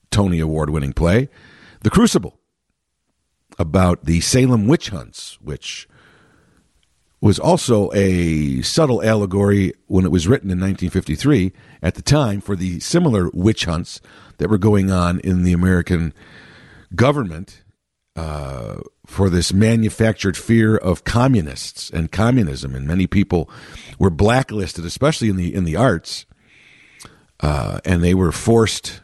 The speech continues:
or at least heavily, uh, intimidated, to name names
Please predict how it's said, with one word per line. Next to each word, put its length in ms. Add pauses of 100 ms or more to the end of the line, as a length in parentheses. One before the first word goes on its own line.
(440)
or 200
at 80
least 340
heavily, 760 (1900)
uh, 600
intimidated, 800
to 100
name 480
names 680